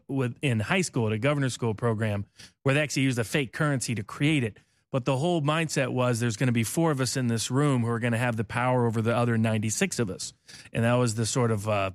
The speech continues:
Milgram experiment of high school, if you will. But I remember thinking, what's the likelihood that those four people are the right people to have the power over the rest of us? Who's gonna really seek it? Who's gonna want it? Who's gonna end up getting it, obtaining it?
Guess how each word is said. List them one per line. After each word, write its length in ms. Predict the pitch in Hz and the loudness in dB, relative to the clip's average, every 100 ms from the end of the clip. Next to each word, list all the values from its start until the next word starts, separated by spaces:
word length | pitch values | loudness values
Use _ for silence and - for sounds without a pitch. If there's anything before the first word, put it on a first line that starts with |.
| - | -6
Milgram 440 | 120 139 147 120 110 | 0 2 2 0 -4
experiment 440 | - 131 117 104 | -4 0 0 -2
of 60 | 95 | -2
high 160 | 117 | -2
school, 300 | 131 - 104 | -2 -2 -4
if 160 | 95 92 | -6 -4
you 100 | 101 | -4
will. 300 | 95 92 90 - - - | -2 -2 -6 -12 -18 0
But 100 | 127 | 2
I 40 | |
remember 260 | 165 151 135 | 4 2 0
thinking, 400 | - 151 135 127 | 0 -2 0 0
what's 220 | 156 190 | 0 0
the 100 | 180 | 0
likelihood 500 | 143 160 - 135 131 | 2 0 0 2 2
that 160 | 117 - | 0 0
those 240 | 135 143 | 0 0
four 300 | - 139 135 | 0 0 0
people 420 | - 135 - 127 | 0 -2 0 0
are 100 | 120 | 0
the 120 | 104 101 | -2 -6
right 420 | 101 131 170 - | -2 0 0 0
people 300 | 131 104 104 | -2 -2 -6
to 80 | 95 | -4
have 220 | 104 85 | -4 -4
the 60 | |
power 360 | 92 117 101 92 | -6 -2 -2 -2
over 120 | 87 | -6
the 120 | 90 | -8
rest 240 | 90 90 - | -8 -8 -8
of 80 | - | -8
us? 180 | - - - - | -10 -14 -16 -2
Who's 160 | 147 139 | 0 2
gonna 160 | 139 127 | 2 2
really 240 | 127 120 | 2 0
seek 340 | - 180 170 | 0 0 0
it? 120 | 110 - | -4 -4
Who's 200 | 123 120 | -4 -2
gonna 200 | 131 120 | -2 0
want 340 | 120 147 147 | 2 2 2
it? 140 | - - | 0 -2
Who's 160 | 131 | -2
gonna 180 | 123 120 | 0 0
end 220 | - 120 | 0 0
up 160 | 113 110 | 0 0
getting 300 | 139 160 123 | 2 2 0
it, 100 | - | -4
obtaining 440 | - 139 160 143 | -8 -4 -2 -2
it? 100 | 110 | -4